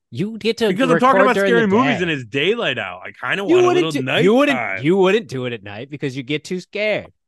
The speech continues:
Speaker 1: You said it literally last episode. "I will never watch these movies at night."
Speaker 2: I watched the last one at night.
Speaker 1: Psycho?
Speaker 2: And, yeah, and I turned all my lights red.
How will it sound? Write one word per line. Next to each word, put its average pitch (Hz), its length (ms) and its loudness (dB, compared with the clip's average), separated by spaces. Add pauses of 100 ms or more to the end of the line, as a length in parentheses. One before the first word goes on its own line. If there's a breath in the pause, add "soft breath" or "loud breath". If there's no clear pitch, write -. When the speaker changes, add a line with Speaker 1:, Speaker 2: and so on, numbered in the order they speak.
Speaker 1:
You 131 100 -10
said 185 260 -4
it 127 100 -8
literally 185 500 -2
last 143 420 -4
episode. 143 520 -6
"I 127 160 -2
will 135 160 -4
never 120 360 -6
watch 123 380 -4
these 113 160 -14
movies 104 380 -10
at 80 100 -18
night." - 400 -8
Speaker 2:
I 135 160 0
watched 151 500 0
the 143 280 -4
last 139 340 -2
one 131 160 -6
at 101 100 -10
night. 92 360 -10 (800)
Speaker 1:
Psycho? 110 380 -8 (100)
Speaker 2:
And, 208 80 -6 (520)
yeah, 156 200 0
and 113 80 -2
I 98 40 -4
turned 117 300 -4
all 117 100 -2
my 98 280 -8
lights 98 320 -8
red. 95 400 -6